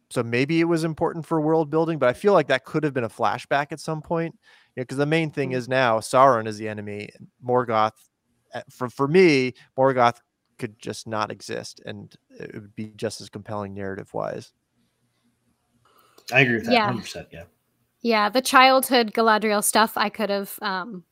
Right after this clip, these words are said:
Speaker 2: I could have done without. Uh, I don't think they nailed that scene. I don't think they hit it out of the park with the dialogue was very on the nose for me there. It was very, like, he-, pretty heavy-handed.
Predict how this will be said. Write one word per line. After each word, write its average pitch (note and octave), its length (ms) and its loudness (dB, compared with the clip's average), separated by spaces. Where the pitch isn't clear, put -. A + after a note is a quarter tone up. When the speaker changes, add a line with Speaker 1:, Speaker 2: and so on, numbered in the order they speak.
Speaker 2:
I - 40 -14
could B3 220 -6
have A#3 120 -2
done B3 200 6
without. D4+ 400 0
Uh, G3+ 380 -4
I G3 80 -8
don't A#3 260 0
think A#3 320 -4
they G#3+ 160 -4
nailed G#3 400 -2
that G#3 320 4
scene. A#3+ 440 0
I A3 80 0
don't G#3 180 -4
think G3+ 140 -10
they G#3 120 -2
hit G3 180 -4
it G3 80 -4
out F#3+ 140 0
of F#3+ 60 -4
the G3 80 -6
park G#3 300 -2
with G3+ 100 -4
the G3+ 80 -6
dialogue A3 640 4
was G#3+ 180 -2
very G#3+ 240 0
on G#3 120 -2
the G3+ 80 -2
nose F#3+ 340 -2
for G3+ 120 -4
me G3 160 -2
there. F#3 360 -6
It G#3+ 100 -2
was F#3 200 -4
very, G3 400 -8
like, G3 520 -10
he-, A3+ 240 0
pretty C#4+ 220 4
heavy-handed. A#3+ 720 4